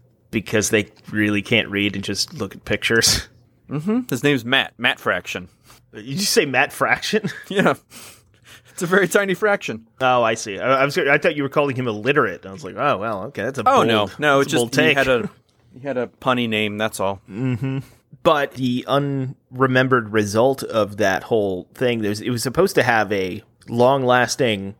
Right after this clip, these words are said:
Speaker 1: effect on both universes. D C and Marvel were going to trade the exclusive rights to Catwoman and Black Cat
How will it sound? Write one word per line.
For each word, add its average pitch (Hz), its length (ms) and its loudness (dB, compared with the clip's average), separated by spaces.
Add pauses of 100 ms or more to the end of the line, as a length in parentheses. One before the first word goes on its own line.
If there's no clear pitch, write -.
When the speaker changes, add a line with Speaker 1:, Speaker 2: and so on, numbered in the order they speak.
(160)
Speaker 1:
effect - 560 0
on 107 280 2
both 104 260 -2
universes. 92 680 -2 (1160)
D 139 160 0
C 131 340 2
and 107 160 2
Marvel 113 360 2
were 113 120 0
going 107 260 -2
to - 120 -10
trade 110 640 0 (560)
the 90 400 -6 (180)
exclusive 110 540 0
rights 113 480 2
to 95 320 -2
Catwoman 104 760 0
and 92 240 -8
Black 95 320 0
Cat 127 500 -2